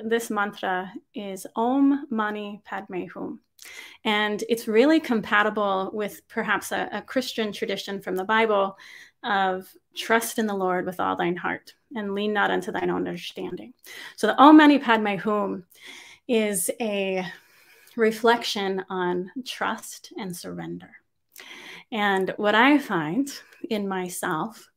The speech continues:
is that I get particularly attached to what my ego wants. And I'm like, "No, it's supposed to be this, and there's supposed to be that.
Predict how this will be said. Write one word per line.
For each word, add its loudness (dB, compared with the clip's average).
is -4
that -2
I 0
get -4
particularly -2
attached -6
to -2
what 0
my -6
ego -4
wants. -8
And -4
I'm -4
like, -8
"No, 4
it's 4
supposed 4
to 6
be 8
this, 4
and 6
there's 8
supposed 4
to 2
be 2
that. 2